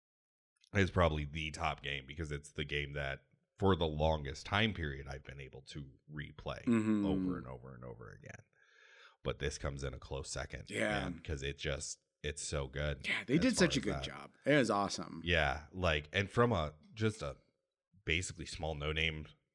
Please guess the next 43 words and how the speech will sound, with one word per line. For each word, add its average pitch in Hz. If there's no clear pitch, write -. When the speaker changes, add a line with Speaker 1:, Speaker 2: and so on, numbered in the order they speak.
Speaker 1:
production 76
Speaker 2:
Come, 196
Speaker 1:
company, -
Speaker 2:
come 233
Speaker 1:
like 240
Speaker 2:
out, 226
come 277
out 277
of 254
nowhere. 208
They're 131
like, 139
Speaker 1:
Yeah. 160
Speaker 2:
"Hey, 202
we're 180
gonna 214
do 202
a 190
Souls-like 175
game 151
about 147
Pinocchio." 139
It's 135
like, 127
"Okay, 135
that 131
sounds 143
a 117
little 107
weird." 101
Holy 302
shit! 240
Speaker 1:
I 196
liked 170
the 104
concept 87
from 78
the 73
first 76
time 69
I 71
heard 107
it 87